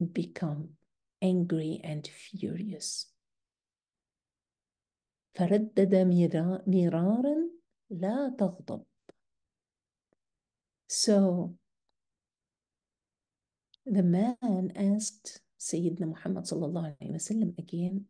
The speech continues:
and again, But Sayyidina Muhammad sallallahu alayhi wa sallam, in each time the person asked him for an advice, he said, "Do not become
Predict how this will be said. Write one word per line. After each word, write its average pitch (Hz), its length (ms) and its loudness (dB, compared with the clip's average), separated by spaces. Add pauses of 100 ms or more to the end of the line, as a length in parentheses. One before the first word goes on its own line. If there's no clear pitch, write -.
(220)
and 175 320 -4
again, 180 500 0 (500)
But 175 120 -6
Sayyidina 165 420 -4
Muhammad 269 420 -4
sallallahu 240 540 -8
alayhi 202 160 0
wa 180 140 -4
sallam, 196 440 0 (360)
in 202 300 6
each - 600 2
time 214 580 0 (120)
the - 140 0
person 247 680 2
asked 285 440 -2
him 339 220 -2 (260)
for 262 180 4
an 269 180 2
advice, 285 480 -2
he 285 260 2
said, 233 480 -2 (300)
"Do 202 220 4
not 185 440 2 (300)
become 175 680 -2